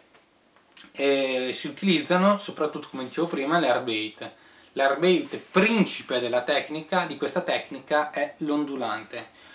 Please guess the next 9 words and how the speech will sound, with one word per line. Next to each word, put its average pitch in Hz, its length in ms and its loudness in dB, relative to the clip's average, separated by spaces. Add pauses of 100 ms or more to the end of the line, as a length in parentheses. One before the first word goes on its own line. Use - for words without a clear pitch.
(160)
L'ondulante 185 760 4
che 143 160 -4
ormai 156 400 4
hanno 123 560 2
preso 139 640 0 (540)
diecimila 139 640 -6
forme, 185 720 2 (400)
diecimila 139 640 -4
colori, 160 600 6